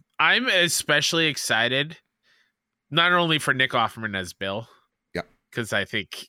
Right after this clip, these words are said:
Speaker 1: he's gonna really, really do a good job
Speaker 2: He's such a
Speaker 1: with
Speaker 2: stellar
Speaker 1: Bill.
Speaker 2: actor, man.
Speaker 1: He
Speaker 2: He's such a
Speaker 1: so
Speaker 2: stellar
Speaker 1: is.
Speaker 2: actor.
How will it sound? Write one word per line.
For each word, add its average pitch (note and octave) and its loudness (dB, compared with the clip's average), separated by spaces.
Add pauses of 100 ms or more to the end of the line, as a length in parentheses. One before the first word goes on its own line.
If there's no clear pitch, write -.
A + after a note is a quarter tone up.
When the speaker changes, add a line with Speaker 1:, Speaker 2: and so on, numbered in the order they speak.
Speaker 1:
he's G#2+ -10
gonna F#2+ -6
really, G2 -4
really F#2+ -4
do F2+ -6
a F2 -10
good F2 -12
job F2+ -2
Speaker 2:
He's F#2+ 0
such E3+ 2
a D3 0
Speaker 1:
with B2+ -2
Speaker 2:
stellar B2+ 0
Speaker 1:
Bill. F2+ -4
Speaker 2:
actor, F2 -8
man. E2 -12
Speaker 1:
He - -8
Speaker 2:
He's A2 0
such - -4
a G2 -2
Speaker 1:
so F#2 -2
Speaker 2:
stellar F2+ -8
Speaker 1:
is. F2 -8
Speaker 2:
actor. - -14